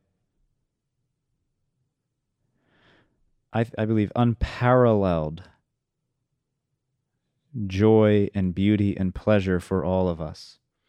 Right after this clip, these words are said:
I'm adding the ferocious part because humility itself just sounds sort of,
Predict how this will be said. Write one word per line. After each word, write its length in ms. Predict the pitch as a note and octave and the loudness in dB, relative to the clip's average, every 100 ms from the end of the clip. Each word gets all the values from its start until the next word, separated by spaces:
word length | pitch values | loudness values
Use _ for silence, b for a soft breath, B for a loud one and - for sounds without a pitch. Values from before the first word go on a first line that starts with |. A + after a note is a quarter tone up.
| _ _ _ _ _ _ - | _ _ _ _ _ _ -10
I'm 120 | G2+ | -6
adding 340 | G2 A2 A2+ G#2+ | 0 2 2 2
the 80 | G2 | -2
ferocious 540 | - G2+ A#2 B2 G#2+ | -2 0 0 0 -8
part 260 | - F#2+ E2+ | -4 -4 -4
because 340 | F#2 F#2+ F2 | -6 -6 -6
humility 520 | F#2 F2+ G2 F#2+ F2+ | -6 -4 -4 -2 -2
itself 420 | F2+ - - F#2+ - | -4 -6 -4 -4 -4
just 240 | F#2+ - | -8 -6
sounds 280 | F#2 F2+ F2+ | -4 -4 -6
sort 280 | - G2+ F#2+ | -4 -2 0
of, 220 | F2+ | -2